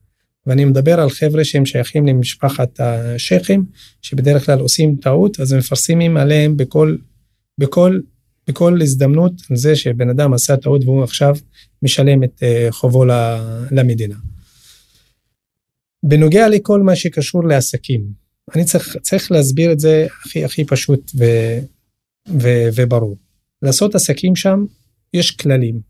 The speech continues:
ובדרך כלל, אם אתה הולך לעשות עסקים ב-, ב-,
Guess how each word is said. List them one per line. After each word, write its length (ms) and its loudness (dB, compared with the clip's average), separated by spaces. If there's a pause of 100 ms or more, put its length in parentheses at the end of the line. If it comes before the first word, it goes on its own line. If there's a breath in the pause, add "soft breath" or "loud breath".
ובדרך 500 0
כלל, 340 0
אם 160 0
אתה 160 0
הולך 340 2
לעשות 360 0
עסקים 440 0
ב-, 260 2
ב-, 240 -2